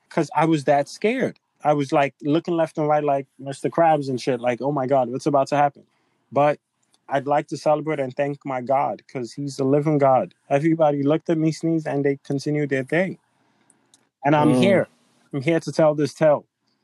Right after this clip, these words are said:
Speaker 1: But I really thought it was gonna get me
Speaker 2: <laughs>
Speaker 1: cr-, I thought it was gonna get me out of here. I've ne-, I haven't sneezed in public, so I was really, really worried, you know? I don't get to go to barbershops <laughs> downstairs and, like, have social settings. So this was one of the biggest social settings for me. So, um, and I survived it.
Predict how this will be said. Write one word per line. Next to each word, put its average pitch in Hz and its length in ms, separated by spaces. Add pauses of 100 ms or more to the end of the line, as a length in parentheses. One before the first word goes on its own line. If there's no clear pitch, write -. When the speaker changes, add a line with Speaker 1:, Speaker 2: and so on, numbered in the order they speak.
(300)
Speaker 1:
But 135 140
I 139 80
really 165 240
thought 156 200
it 147 60
was 214 120
gonna 190 140
get 196 160
me 175 180
Speaker 2:
<laughs> 170 40
Speaker 1:
cr-, 156 180 (120)
I 151 140
thought 143 200
it 127 60
was 117 100
gonna 117 140
get 113 160
me 113 100
out 110 140
of 113 80
here. 107 140
I've 151 200
ne-, 165 120
I 151 120
haven't 175 220
sneezed 170 260
in 147 80
public, 175 320
so 135 100
I 131 60
was 131 160
really, 143 220
really 139 260
worried, 160 460
you 117 80
know? 127 260
I 170 100
don't 185 160
get 156 140
to 160 80
go 147 120
to 135 100
barbershops 131 580
<laughs> 123 60
downstairs 117 420
and, 117 260
like, 117 200 (360)
have 147 200
social 135 480
settings. 127 440
So 120 240
this 143 160
was 175 140
one 147 220
of 131 80
the 123 40
biggest 139 260
social 131 280
settings 123 340
for 131 100
me. 117 180 (480)
So, 139 400
um, 123 440 (760)
and 143 160
I 139 60
survived 135 500
it. - 140